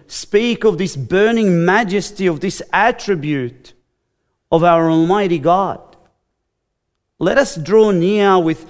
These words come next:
reverence. Let us tread carefully this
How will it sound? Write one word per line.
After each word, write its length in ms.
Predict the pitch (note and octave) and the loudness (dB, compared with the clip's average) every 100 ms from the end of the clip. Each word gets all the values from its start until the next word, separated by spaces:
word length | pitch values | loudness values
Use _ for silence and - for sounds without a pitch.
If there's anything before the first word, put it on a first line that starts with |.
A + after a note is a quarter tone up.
| - | -8
reverence. 920 | D3+ E3+ A3+ F3+ C#3 B2 - - - _ _ _ _ _ _ _ _ _ | 0 2 2 0 -6 -8 -12 -20 -20 _ _ _ _ _ _ _ _ _
Let 140 | - C#4+ | 0 2
us 240 | C#4 - | 0 -6
tread 440 | - A#3+ A#3 - | -2 0 0 -6
carefully 680 | - G3+ A#3+ A#3 A3 G3 F3 | -2 2 2 2 0 2 2
this 340 | E3+ F3 - | 0 -4 -8